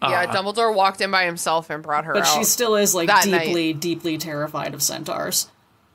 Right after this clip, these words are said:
Speaker 1: Yeah,
Speaker 3: Yeah.
Speaker 1: understandably,
Speaker 3: Mm.
Speaker 1: honestly.
Speaker 2: And I understand why Rita Skeeter is there. I'm not quite sure why she's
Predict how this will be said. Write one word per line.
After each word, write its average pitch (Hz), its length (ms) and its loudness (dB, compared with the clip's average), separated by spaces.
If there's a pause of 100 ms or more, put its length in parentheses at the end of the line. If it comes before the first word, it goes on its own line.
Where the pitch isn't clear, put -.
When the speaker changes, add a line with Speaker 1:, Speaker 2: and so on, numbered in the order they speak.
(460)
Speaker 1:
Yeah, 190 260 -10 (200)
Speaker 3:
Yeah. - 60 -10
Speaker 1:
understandably, 196 580 -6
Speaker 3:
Mm. 254 80 -4
Speaker 1:
honestly. 233 400 -8
Speaker 2:
And 262 100 0
I 240 100 2
understand 285 360 2
why 262 100 2
Rita 202 280 4
Skeeter 160 320 2
is 160 160 0
there. 160 500 2 (160)
I'm 185 200 0 (520)
not 175 400 0
quite 214 220 2
sure 185 280 2
why 147 440 2
she's 135 840 0